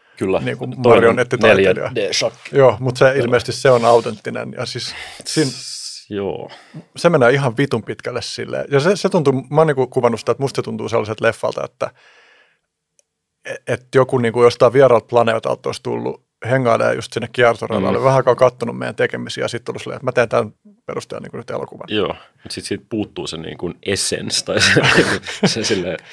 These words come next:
Speaker 1: sitä se ei oo tajunnut.
Speaker 2: Niin.
Speaker 1: Joo, no,
Speaker 2: Se
Speaker 1: mä oon
Speaker 2: on ihan
Speaker 1: kuullut
Speaker 2: vitun
Speaker 1: ton.
Speaker 2: huima.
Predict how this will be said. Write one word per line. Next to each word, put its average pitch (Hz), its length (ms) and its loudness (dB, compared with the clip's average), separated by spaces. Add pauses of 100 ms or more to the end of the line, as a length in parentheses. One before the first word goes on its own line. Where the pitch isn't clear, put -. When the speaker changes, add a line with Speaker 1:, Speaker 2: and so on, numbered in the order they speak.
(420)
Speaker 1:
sitä - 240 -10
se 92 100 -8
ei 82 60 -6
oo 82 120 -10
tajunnut. 85 440 -8 (420)
Speaker 2:
Niin. 143 220 4 (840)
Speaker 1:
Joo, 107 160 0
no, 107 80 -4
Speaker 2:
Se 110 60 -2
Speaker 1:
mä 113 60 2
oon 156 40 8
Speaker 2:
on 156 60 4
ihan 151 100 4
Speaker 1:
kuullut 107 140 4
Speaker 2:
vitun 131 120 0
Speaker 1:
ton. 143 100 4
Speaker 2:
huima. 98 360 0